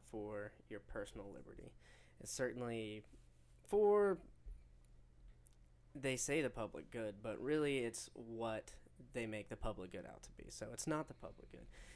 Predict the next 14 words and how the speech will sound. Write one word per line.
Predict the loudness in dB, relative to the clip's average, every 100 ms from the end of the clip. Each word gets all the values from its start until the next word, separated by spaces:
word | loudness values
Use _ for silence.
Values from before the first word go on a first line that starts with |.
| -10
It's, | -6 -2 -2 -4 -10 -20 -20 -6
it's | -4 0
money | 4 6 4 2 -2
and | -4
these | -4
corporations | -4 -4 0 -2 -2 -4
that | -2
are | -4
tied | -4 -2 -2
into | -4 -8
each | -10 -10
other. | -12 -12 2 8
But, | 8 8 -2 -6 -8 -12 -14 -12 0
um, | 4 6 4 2